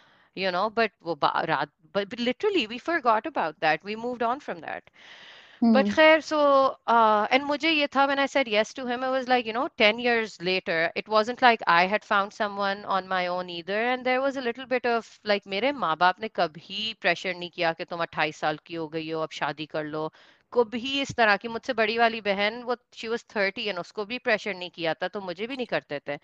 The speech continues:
Speaker 1: Like, अम्मी अब्बू ने कभी ये जबरदस्ती नहीं की, "शादी करनी है, शादी करनी है।" That was never a priority।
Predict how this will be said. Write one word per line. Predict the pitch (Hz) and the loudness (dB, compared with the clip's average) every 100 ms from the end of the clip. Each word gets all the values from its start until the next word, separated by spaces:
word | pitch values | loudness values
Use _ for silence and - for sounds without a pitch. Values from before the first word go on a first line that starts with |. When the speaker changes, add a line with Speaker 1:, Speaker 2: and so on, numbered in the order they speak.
| - - - - _ | -18 -20 -20 -20 _
Speaker 1:
Like, | 190 190 185 | 2 2 2
अम्मी | - 196 220 | 0 0 -2
अब्बू | 233 208 | -4 -2
ने | 240 226 | -4 -2
कभी | 214 214 233 | -2 0 -2
ये | |
जबरदस्ती | 226 202 190 175 - 185 | 0 0 0 -2 -4 -10
नहीं | 180 | -10
की, | 180 175 | -10 -12
"शादी | - 165 147 156 | -8 -4 -4 -4
करनी | 156 147 | -8 -6
है, | 151 | -10
शादी | - 151 143 | -4 -4 -6
करनी | 143 147 143 | -10 -10 -10
है।" | 147 | -8
That | 160 156 | -6 -4
was | 175 165 160 | -6 -8 -4
never | 175 180 | -4 -2
a | 190 185 185 | -4 -4 0
priority। | 156 147 147 156 151 135 | 0 -2 -6 -8 -10 -16